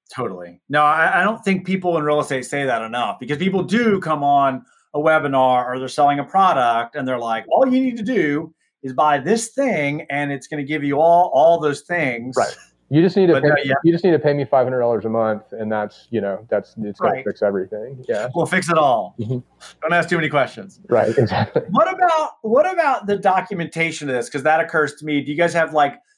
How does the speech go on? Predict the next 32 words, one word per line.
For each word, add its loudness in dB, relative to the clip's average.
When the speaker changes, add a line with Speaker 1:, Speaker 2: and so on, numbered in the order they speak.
Speaker 1:
some -4
sort 2
of -4
intranet, 2
or 2
is -2
it, 0
like, 0
Google -4
Drive, 4
or -2
is -10
it -14
videos? 2
Like, -4
now 2
that -2
it's, -6
now 0
that -4
you 0
have 2
a 4
lot 4
of -2
systems -4
and -2
a 0
lot 4
of, -2
like, -2
processes, -2